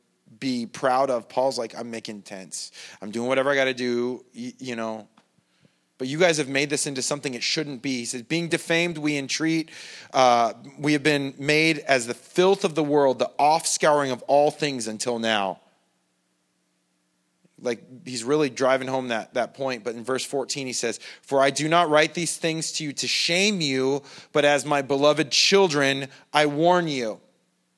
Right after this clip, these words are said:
I need you guys to see this. I think that there's, uh, never a, a shortage of need in us to, like, analyze or be called out or to be able to see our own pride.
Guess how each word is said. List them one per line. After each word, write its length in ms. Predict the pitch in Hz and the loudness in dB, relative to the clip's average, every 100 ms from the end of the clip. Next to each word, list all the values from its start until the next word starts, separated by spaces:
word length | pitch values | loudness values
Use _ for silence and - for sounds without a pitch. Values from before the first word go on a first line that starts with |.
| _ _ _ _ _ _ _ _ _ _ _ _ _ _ - | _ _ _ _ _ _ _ _ _ _ _ _ _ _ 2
I 240 | 147 175 | 6 6
need 260 | 180 175 156 | 4 0 0
you 100 | 190 | 2
guys 380 | 165 165 160 - | 4 4 2 -2
to 80 | |
see 320 | 143 - 175 170 | -2 -2 -2 -2
this. 580 | 135 117 95 - - - _ _ _ _ _ _ _ _ _ _ _ _ _ _ _ _ _ _ - - | -2 -2 -4 -10 -12 -16 _ _ _ _ _ _ _ _ _ _ _ _ _ _ _ _ _ _ -18 -6
I 100 | - | -2
think 200 | 147 214 | 2 2
that 140 | 208 165 | 2 2
there's, 420 | 156 139 - - | 2 2 -2 0
uh, 240 | 139 131 123 | 2 4 2
never 580 | 131 143 160 160 156 | 2 4 4 4 2
a, 160 | 139 120 - | 2 0 -2
a 100 | 123 | -2
shortage 480 | - 151 143 143 123 - | 0 0 0 -2 -6 -4
of 200 | 123 107 | -4 -4
need 420 | 123 135 135 120 _ | -6 -4 -6 -10 _
in 160 | 117 120 | -4 -2
us 240 | 117 - | -2 -4
to, 180 | - 113 | -4 -4
like, 300 | 101 107 - | -2 -6 -6
analyze 720 | - 131 131 127 120 117 117 - - - _ | -6 -4 -2 -2 -2 -2 -6 -12 -18 -20 _
or 160 | 120 113 | -8 -6
be 140 | 123 | -8
called 380 | 104 139 123 123 | -6 -2 -2 0
out 260 | 117 120 | 0 0
or 100 | 113 | -4
to 120 | 98 104 | -10 -8
be 80 | |
able 100 | 120 | -8
to 80 | 113 | -6
see 300 | - - 120 - | -8 -8 -10 -6
our 180 | 113 107 | -6 -6
own 220 | 120 113 | -10 -12
pride. 500 | - 117 107 107 | -8 -4 -4 -4